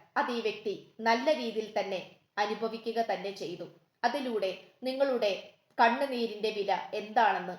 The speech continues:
ഈ വ്യക്തി തിരിച്ചറിഞ്ഞു. ഇത് നിങ്ങളുടെ ശാപമായോ അല്ലെങ്കിൽ നിങ്ങളുടെ കണ്ണുനീര് ഈ വ്യക്തിയുടെ ഹൃദയത്തെ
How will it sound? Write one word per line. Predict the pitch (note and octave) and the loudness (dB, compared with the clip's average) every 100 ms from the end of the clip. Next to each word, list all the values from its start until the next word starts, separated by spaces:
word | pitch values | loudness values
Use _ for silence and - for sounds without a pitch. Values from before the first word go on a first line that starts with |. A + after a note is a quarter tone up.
| - | -10
ഈ | G3+ | -6
വ്യക്തി | F#3+ F#3+ G3 | -6 -6 -6
തിരിച്ചറിഞ്ഞു. | F#3+ F#3 - F#3 E3 E3 - _ _ _ _ _ _ _ _ _ _ _ - | -6 -8 -4 -4 -4 -12 -16 _ _ _ _ _ _ _ _ _ _ _ -8
ഇത് | C4 C#4+ D4 | -2 0 0
നിങ്ങളുടെ | C4+ C4+ C#4 | 0 0 2
ശാപമായോ | B3+ A#3 A#3+ C4+ B3 G3+ F#3+ D#3+ - _ _ - | 4 6 4 2 2 2 2 0 -6 _ _ 2
അല്ലെങ്കിൽ | A#3 A#3+ B3 A#3 | 2 2 -2 -2
നിങ്ങളുടെ | A3+ A#3 A3+ G#3 - B3 | 2 4 4 0 0 2
കണ്ണുനീര് | A#3 C4 C4+ A#3+ G3+ F#3+ - B3+ | 2 0 -2 -2 0 0 -2 -4
ഈ | B3 | -2
വ്യക്തിയുടെ | A3+ - B3 B3 | -4 -6 -2 -2
ഹൃദയത്തെ | A#3+ A3+ A3+ A#3 A3+ | -2 2 4 4 0